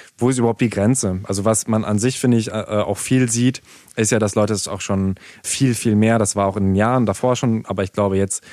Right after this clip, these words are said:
ist es nochmal stärker geworden, zum Beispiel eben Salwa, zum Beispiel Janka Welke, die eben Twitter nutzen oder eben auch Insta-Stories ganz stark,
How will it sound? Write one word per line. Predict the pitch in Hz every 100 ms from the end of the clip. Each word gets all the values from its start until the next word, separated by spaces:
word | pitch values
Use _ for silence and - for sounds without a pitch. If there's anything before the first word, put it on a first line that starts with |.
| - -
ist | 92
es | -
nochmal | 113 127 117
stärker | 123 110 113
geworden, | 98 98 98 95
zum | -
Beispiel | 95 98 -
eben | 98 92
Salwa, | - 92 95 92 90
zum | - 92
Beispiel | 92 -
Janka | 95 95 101 92
Welke, | 98 98 104 - - - -
die | 107 107
eben | 110 107 95
Twitter | - 151 175 151
nutzen | 147 147 147 123
oder | 113 117 110
eben | 110
auch | 101 98
Insta-Stories | 127 131 143 - 117 113 117
ganz | 120 113 -
stark, | 113 107